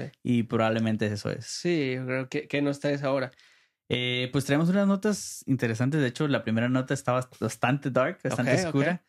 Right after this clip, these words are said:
Speaker 2: Prepárense.
Speaker 1: Eh,
Speaker 2: De hecho, ¿sabes qué? Se me hace que al empiezo de cada capítulo deberíamos hacer un aviso de que, hey, puede que, eh, toquemos temas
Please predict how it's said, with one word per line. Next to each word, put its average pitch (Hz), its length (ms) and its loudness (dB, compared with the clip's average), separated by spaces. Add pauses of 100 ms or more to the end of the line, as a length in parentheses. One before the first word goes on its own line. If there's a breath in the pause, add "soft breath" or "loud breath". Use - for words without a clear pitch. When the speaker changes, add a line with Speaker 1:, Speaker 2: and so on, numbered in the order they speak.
(480 soft breath)
Speaker 2:
Prepárense. 113 560 2
Speaker 1:
Eh, 170 80 -4 (240 loud breath)
Speaker 2:
De 151 60 2
hecho, 156 180 -2
¿sabes 220 220 0
qué? 269 240 -4
Se - 100 -2
me 139 100 -2
hace 202 120 -4
que - 300 -2 (100)
al 139 160 0
empiezo 127 280 -2
de 175 60 0
cada 185 160 0
capítulo 190 480 0
deberíamos 139 320 2
hacer 127 140 -2
un 143 100 2
aviso 147 420 2
de 131 140 -2
que, 120 100 -6 (200)
hey, 135 160 -6 (500)
puede 143 280 4
que, 123 240 0
eh, 117 60 -4
toquemos 139 440 -2
temas 151 600 0